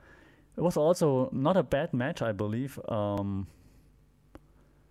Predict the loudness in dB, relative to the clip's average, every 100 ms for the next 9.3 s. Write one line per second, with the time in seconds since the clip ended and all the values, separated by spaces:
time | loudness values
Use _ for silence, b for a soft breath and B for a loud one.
0 | b b _ _ _ _ _ -20 -14 -4
1 | 0 2 2 -2 -2 -4 -4 -4 -2 -4
2 | -6 -10 -20 -20 -16 -12 -8 -2 -2 -2
3 | -4 -4 -4 -4 -4 -4 -4 -4 -2 -2
4 | -4 -4 -4 -2 -2 -2 -2 -4 -8 B
5 | B B B -10 -2 0 2 0 -2 -6
6 | -12 -20 -20 -18 -8 -6 -2 -2 0 -2
7 | -4 -10 -14 -16 -14 -6 -2 -2 -2 -2
8 | -4 -6 -6 0 2 2 0 0 0 -2
9 | -2 0